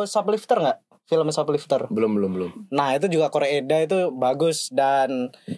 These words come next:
Speaker 1: yang ber-, eh, sebenarnya kan Koreeda, eh, apa namanya, Shoplifter ini kan juga nominasi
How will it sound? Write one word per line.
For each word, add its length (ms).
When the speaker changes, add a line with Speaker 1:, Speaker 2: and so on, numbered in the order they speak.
Speaker 1:
yang 220
ber-, 240
eh, 220
sebenarnya 440
kan 120
Koreeda, 500
eh, 240
apa 120
namanya, 140
Shoplifter 520
ini 140
kan 140
juga 200
nominasi 840